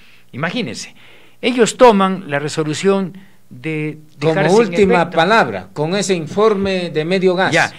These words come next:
Speaker 1: y claro, esos son temas que la gente no conoce, que la gente ignora y que realmente, pues, pasan desapercibido, porque la verdad se trata de votar siempre a través de la politiquería,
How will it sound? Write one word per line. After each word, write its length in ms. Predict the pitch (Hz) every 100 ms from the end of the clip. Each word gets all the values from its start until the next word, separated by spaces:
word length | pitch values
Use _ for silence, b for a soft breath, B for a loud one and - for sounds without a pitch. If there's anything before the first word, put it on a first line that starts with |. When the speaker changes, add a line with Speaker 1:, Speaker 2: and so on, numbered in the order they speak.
| B
Speaker 1:
y 80 | 208
claro, 220 | 285 285
esos 260 | 277 233 -
son 220 | 254 208
temas 320 | 202 214 208
que 100 | 170
la 140 | 123
gente 280 | 110 175 131
no 160 | 151 165
conoce, 600 | 123 131 190 170 - 147
que 120 | -
la 100 | 104
gente 260 | 104 135 117
ignora 520 | 117 180 180 165 147 B B B
y 100 | 156
que 440 | 156 165 160 - -
realmente, 580 | 165 180 196 196 190
pues, 340 | 156 147 143 -
pasan 340 | - 185 175
desapercibido, 960 | 165 156 170 175 170 226 262 277 254 226 B B B
porque 600 | - 143 135 143 143 143 - B -
la 140 | 139
verdad 560 | 151 160 196 156 160 139 B B
se 240 | - - 151
trata 420 | 160 190 185 165
de 200 | 143 139
votar 340 | 135 147 170
siempre 560 | 156 - 160 180 175 156
a 80 | 127
través 340 | 127 127 156
de 100 | 135
la 140 | 127 123
politiquería, 760 | 123 117 117 - 147 143 139